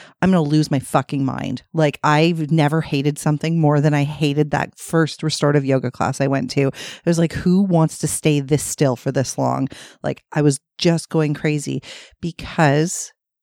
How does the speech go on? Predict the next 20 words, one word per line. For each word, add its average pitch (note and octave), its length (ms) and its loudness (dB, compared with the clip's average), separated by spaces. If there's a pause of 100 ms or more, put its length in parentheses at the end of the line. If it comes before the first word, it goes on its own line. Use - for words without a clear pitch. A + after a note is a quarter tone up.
(200)
you E3+ 140 2
have D#3+ 280 -2
to E3+ 60 0
actually, E3 520 -2
like, C#3+ 360 -4 (300)
learn D3 600 0 (220)
how C#3+ 220 2
to C#3 180 -6
be C#3 180 -6
slow. C#3 520 -4 (300)
So - 140 0
you E3+ 160 0
may E3 220 -2
have F3+ 200 -6
chosen G#3+ 440 0
something F3+ 280 -2
that D3 100 -2
you E3+ 100 -2
thought D3+ 260 0
was D#3 140 0